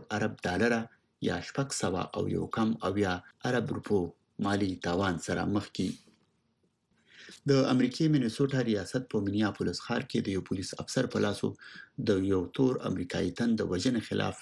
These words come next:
بیګا په شپږمه شپه هم د ملک په یو شمېر وړو او لویو ښارونو کې احتجاجونه شوي دي. د امریکې په لږ تر لږه څلوېښت ښارونو کې د شپې په وخت کرفیو لګول شوی او د وژل شوي تن جارج فلایډ د مرګ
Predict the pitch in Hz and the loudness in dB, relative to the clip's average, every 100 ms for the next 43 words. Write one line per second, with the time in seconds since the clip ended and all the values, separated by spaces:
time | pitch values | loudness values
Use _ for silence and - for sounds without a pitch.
0 | - 90 101 98 92 87 - 85 90 90 | -4 -2 0 -2 -4 -4 -2 0 0 -2
1 | - 95 92 123 131 - - - - - | -4 -4 0 -2 -2 -6 -20 -20 -20 -10
2 | - 101 87 98 95 - 92 95 127 113 | 0 2 2 2 0 0 -2 2 0 0
3 | - 90 85 95 110 - 101 101 101 98 | -2 -2 0 2 0 0 -2 0 0 -2
4 | - 95 110 98 90 90 90 - - - | -2 2 2 0 0 -2 -2 -12 -20 -6
5 | 113 98 - 95 90 101 98 - - 95 | -4 -4 -2 0 0 0 -2 -2 -2 0
6 | 92 95 - _ _ _ _ _ - - | 0 -2 -4 _ _ _ _ _ -20 -12
7 | - 135 127 131 131 135 156 151 117 139 | 2 4 4 4 4 2 -2 0 0 0
8 | - 104 98 101 - 104 104 107 - 98 | 0 2 2 0 -2 -2 0 0 0 0
9 | 113 117 - 113 - - 110 104 95 101 | 2 0 0 -2 -2 -4 -2 -2 0 -2
10 | 101 - 107 104 - 110 90 90 90 98 | -2 -6 -6 -4 0 0 0 -2 -2 -2
11 | - 92 90 _ _ _ _ - - 110 | 0 0 -2 _ _ _ _ -14 -2 0
12 | - 90 90 87 - 120 113 113 107 98 | 2 0 0 0 2 2 2 2 2 0
13 | 87 - 104 90 - 101 92 98 | -2 -4 -2 0 0 -2 0 0